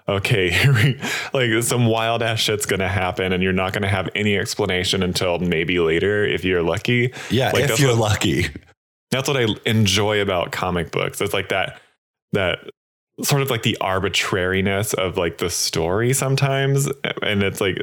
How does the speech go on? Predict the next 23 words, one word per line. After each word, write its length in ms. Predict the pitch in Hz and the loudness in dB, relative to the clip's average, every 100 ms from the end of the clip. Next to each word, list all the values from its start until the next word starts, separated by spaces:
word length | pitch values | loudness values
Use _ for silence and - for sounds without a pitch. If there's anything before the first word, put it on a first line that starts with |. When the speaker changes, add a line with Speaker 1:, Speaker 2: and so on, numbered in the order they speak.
| - - _ _ - | -8 -14 _ _ -4
Speaker 1:
and, 240 | 110 104 - | 0 0 0
and 120 | 110 | 2
you're 80 | 107 | 2
just 200 | 104 - | 0 0
along 460 | 104 92 92 95 | 0 0 0 -2
for 140 | 92 101 | -2 -2
this 200 | 90 - 90 - - | -2 -4 -6 -8 -6
crazy 720 | - - 110 101 95 95 92 - | -4 0 0 0 0 0 0 -2
fantasy 680 | - 92 90 92 - 90 | -2 -2 -2 -4 -2 0
ride 520 | 87 85 90 87 87 90 | 0 0 0 0 0 0
and 80 | |
you're 100 | 90 | 0
not, 300 | 87 87 - | 0 -2 -2
like, 340 | 85 82 - - | -2 -2 -4 -4
picking 280 | 113 95 87 | -2 0 -2
it 100 | - | -4
apart. 520 | - 80 78 - - _ - | -4 -4 -4 -6 -10 _ -4
You 100 | 107 | -2
know 100 | 101 | 0
what 120 | 101 | 0
I 60 | |
mean? 220 | 101 101 101 | 0 0 2
Speaker 2:
Yes, 420 | 110 104 71 | 2 2 0